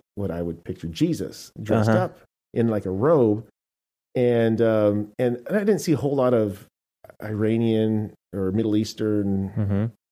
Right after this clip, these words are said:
Speaker 1: people. I'm just guessing. I don't know wh-, where he was from, but, but I went,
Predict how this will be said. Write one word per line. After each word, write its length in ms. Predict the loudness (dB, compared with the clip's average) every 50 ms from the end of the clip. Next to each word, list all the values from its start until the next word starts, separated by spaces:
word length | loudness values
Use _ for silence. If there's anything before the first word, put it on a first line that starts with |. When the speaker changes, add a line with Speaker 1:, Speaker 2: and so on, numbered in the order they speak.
| _ -4
Speaker 1:
people. 260 | -2 -2 0 0 -2
I'm 80 | -2 -2
just 160 | -4 -6 -6
guessing. 260 | -10 -12 -10 -10 -10
I 40 | -8
don't 100 | -8 -6
know 60 | -4
wh-, 240 | -4 -2 -2 -2 -2 -2
where 160 | -2 -2 -2
he 40 | -2
was 100 | -4 -4
from, 240 | -4 -4 -2 -2 -2
but, 160 | -4 -6 -6 -8 -18 _ _ _ _ _ _ _ _ _ _ -12 -4
but 320 | -2 0 0 0 -2 -6
I 180 | -6 -2 -2 0
went, 180 | 2 0 0